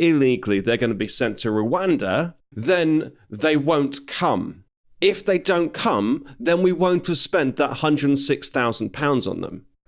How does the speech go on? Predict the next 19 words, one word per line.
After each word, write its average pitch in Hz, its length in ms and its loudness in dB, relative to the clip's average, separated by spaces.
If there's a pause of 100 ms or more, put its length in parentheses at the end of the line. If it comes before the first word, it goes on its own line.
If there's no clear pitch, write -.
(160)
So 151 280 0
for - 200 -2
everyone 196 540 2
who 170 140 2
doesn't 156 600 0
come, 113 480 0
we're 139 240 4
making, 147 840 2
if 110 160 -8
you 107 80 -4
put 101 220 0
one 98 160 0
percent 98 280 -2
like 101 120 0
that, 113 200 -2
you're 120 200 2
ma-, 151 260 4
we're 139 180 2
making 151 760 0